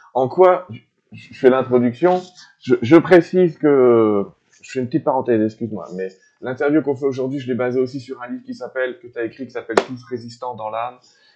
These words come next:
et qui est issu de quelques interviews que tu as fait avec Stéphane Chatry. Il y en a sept maintenant, je crois, hein. Je suis même sûr, puisque je les ai relus. Euh, et on retrouve tout un tas des principes que tu énonces aujourd'hui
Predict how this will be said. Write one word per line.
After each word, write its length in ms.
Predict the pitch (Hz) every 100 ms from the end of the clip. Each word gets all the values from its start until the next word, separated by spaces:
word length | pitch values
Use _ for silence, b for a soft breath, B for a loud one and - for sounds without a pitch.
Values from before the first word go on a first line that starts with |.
| _
et 120 | 104
qui 140 | 101 120
est 140 | 117
issu 360 | 110 - 139 131
de 420 | 113 107 104 101
quelques 360 | 120 117 123 113
interviews 440 | 117 120 110 131
que 80 | 127
tu 100 | 107
as 60 | 101
fait 120 | -
avec 140 | 113
Stéphane 300 | - 113 110
Chatry. 400 | - 104 - 135 - _ _
Il 60 | 101
y 20 |
en 60 | 110
a 80 | 104
sept 280 | 143 123
maintenant, 320 | 107 98 101 95
je 100 | 90
crois, 320 | - 87 -
hein. 500 | _ _ _ _ 80
Je 60 |
suis 160 | 80 85
même 140 | 80
sûr, 260 | 78 127 131 _
puisque 180 | -
je 140 | 90 90
les 120 | 85
ai 100 | 80
relus. 300 | 85 113 156 B B B _ 87
Euh, 720 | 92 90 87 85 80 80 - -
et 1200 | 104 101 98 95 92 90 85 82 69 62 58 - -
on 160 | 107
retrouve 340 | 117 120 139 135
tout 140 | 147
un 140 | 143 135
tas 160 | 151
des 140 | 127 113
principes 440 | - 131 131 135
que 80 | 131
tu 240 | 113 123
énonces 280 | 117 120 117
aujourd'hui 580 | 120 127 117 247 269 269